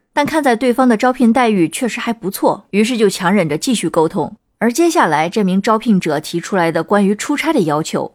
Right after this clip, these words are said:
让胡女士是彻底的无语了。对方表示，出差的时候需要跟她住在一起，男女混住。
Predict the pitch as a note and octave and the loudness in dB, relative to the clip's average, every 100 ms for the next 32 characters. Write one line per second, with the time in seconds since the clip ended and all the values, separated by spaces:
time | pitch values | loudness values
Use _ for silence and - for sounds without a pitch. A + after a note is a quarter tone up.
0 | _ F#3+ F#3 F#3+ F#3+ D#3+ - D#3 D#3+ - | _ -2 0 2 2 2 -2 -4 -4 -6
1 | - C#4+ F#3+ C#3 D3 D3 D3 - B2+ - | -2 0 -2 -4 -6 -4 -6 -6 -8 -10
2 | _ _ - B3+ C4 B3 F3 - F#3+ - | _ _ -6 0 2 2 0 0 -2 -2
3 | - C#4 C#4 D4 G#3 - F3+ F#3+ E3+ - | -6 -6 -2 0 0 -2 -2 -2 -4 -2
4 | B3+ G3+ A3+ A#3+ B3+ C4+ F#3+ C4 A#3+ - | -2 2 0 0 -4 -2 -2 -2 -2 -4
5 | D3+ - - D#3+ A3 C4+ - - G#3 B3+ | -8 -8 -4 2 4 2 0 -6 -4 -4
6 | G#3+ - | -4 -6